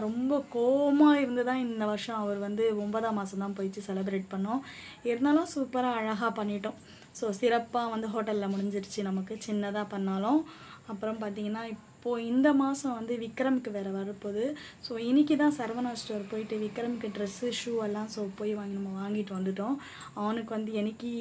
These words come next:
இருபத்தி ஏழு, பதினொன்று, இருபத்தி ஏழாம் தேதி வருது. அது ஒரு சூப்பரான ஒரு vlog வரும், கண்டிப்பா பாருங்க. So, வீவா எனக்கு என்ன வாங்கி கொடுத்தாருன்றது நீங்க கெஸ் பண்ணுங்க.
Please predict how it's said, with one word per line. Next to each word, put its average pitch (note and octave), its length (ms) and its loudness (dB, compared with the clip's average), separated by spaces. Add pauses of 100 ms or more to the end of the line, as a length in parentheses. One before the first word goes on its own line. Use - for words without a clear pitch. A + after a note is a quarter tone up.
(340)
இருபத்தி A3+ 400 -4 (120)
ஏழு, G#3+ 140 0 (300)
பதினொன்று, G#3+ 480 -4
இருபத்தி F#3+ 340 -4
ஏழாம் F#3+ 200 -2
தேதி F#3 200 -4
வருது. F#3+ 220 -4 (340)
அது A3+ 180 -2 (100)
ஒரு A3+ 160 0
சூப்பரான A3 500 -6
ஒரு G#3 160 -8
vlog G#3 260 -2
வரும், G#3 220 -6
கண்டிப்பா G3 300 -6 (100)
பாருங்க. F#3 300 -2 (540)
So, A3 80 -6 (160)
வீவா D#4+ 280 8 (140)
எனக்கு A3+ 260 0 (140)
என்ன D4+ 240 6 (120)
வாங்கி B3 340 2
கொடுத்தாருன்றது G#3+ 920 0
நீங்க G#3+ 180 6 (120)
கெஸ் G3 280 -4
பண்ணுங்க. F#3 320 0